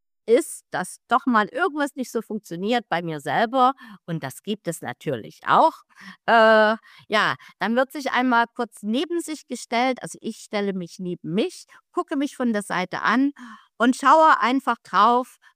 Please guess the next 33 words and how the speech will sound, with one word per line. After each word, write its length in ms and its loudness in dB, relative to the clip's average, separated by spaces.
wo 500 0
kannst 380 -4
du 60 -6
jetzt 280 -4
was 220 -8
verändern? 640 0
Wenn 360 -2
ich 280 -2
dort 460 -4
die 80 -6
Lösung 480 0
sehe, 500 0
wird 160 -6
sich 240 -16
einmal 240 -4
geschüttelt 640 -4
und 100 -8
es 120 -16
werden 200 -2
neue 300 -2
Wege 340 -4
aufgetan. 720 -10
In 160 0
ähnlicher 540 2
Form 680 2
mache 260 2
ich 100 -4
das 160 -8
natürlich 480 -4
auch 120 -6
mit 200 -8
meinen 300 -8
Teammitgliedern. 960 0